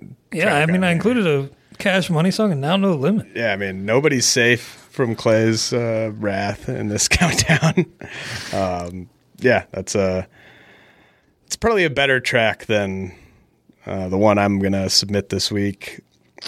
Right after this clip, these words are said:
Speaker 2: Uh,
Speaker 1: Yeah, it's, I'm just gonna say it's not a good song, and, <laughs> um, <laughs> this video kind of explicit.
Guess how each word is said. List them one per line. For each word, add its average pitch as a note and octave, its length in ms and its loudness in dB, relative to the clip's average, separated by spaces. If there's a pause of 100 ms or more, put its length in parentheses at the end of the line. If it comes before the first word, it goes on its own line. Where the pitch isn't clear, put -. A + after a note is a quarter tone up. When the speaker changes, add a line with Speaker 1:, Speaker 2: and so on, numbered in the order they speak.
(180)
Speaker 2:
Uh, A2 40 -4
Speaker 1:
Yeah, G#2 500 -4
it's, - 480 0 (180)
I'm D3 100 0
just C3 180 -2
gonna C3 140 0
say B2+ 220 4
it's A2+ 320 0
not D3+ 200 0
a D3+ 40 2
good C#3+ 200 -2
song, C#3+ 440 -2
and, A#2+ 100 -2 (480)
<laughs> - 440 -10
um, A2+ 640 -2 (100)
<laughs> - 120 -20 (380)
this G#3+ 180 2
video D#3+ 540 2 (720)
kind F#3+ 160 4
of C4+ 80 2
explicit. - 640 -2